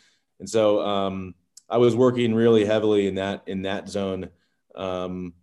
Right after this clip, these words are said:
academically. And then, you know, I was doing a bunch of other stuff too. I'm kind of a, a, a generalist. Um, I was also,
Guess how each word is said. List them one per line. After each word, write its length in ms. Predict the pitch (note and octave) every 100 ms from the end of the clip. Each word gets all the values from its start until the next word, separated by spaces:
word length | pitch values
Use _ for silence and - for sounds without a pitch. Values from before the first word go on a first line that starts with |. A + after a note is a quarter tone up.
| - _ _ _ -
academically. 960 | G2 G2+ A2 G2+ G#2+ G2+ F#2 F2 F2 F2 _ _
And 160 | - A#2
then, 220 | B2+ B2+
you 80 | C#3+
know, 100 | D#3
I 60 | D#3
was 140 | D#3
doing 160 | E3 D3+
a 20 |
bunch 160 | C#3 B2+
of 40 |
other 100 | B2+
stuff 300 | B2 A2+ -
too. 160 | B2 A2+
I'm 100 | A#2
kind 140 | B2+
of 80 | G#2
a, 360 | G#2+ G2 A#1 -
a, 240 | E2+ C#2
a 40 | G#2
generalist. 680 | G#2+ A2 A2+ G#2+ G2+ - - _ _ _ _
Um, 360 | G2+ G2+ G2+ G2+
I 60 |
was 120 | G#2
also, 280 | A2+ A2+ A2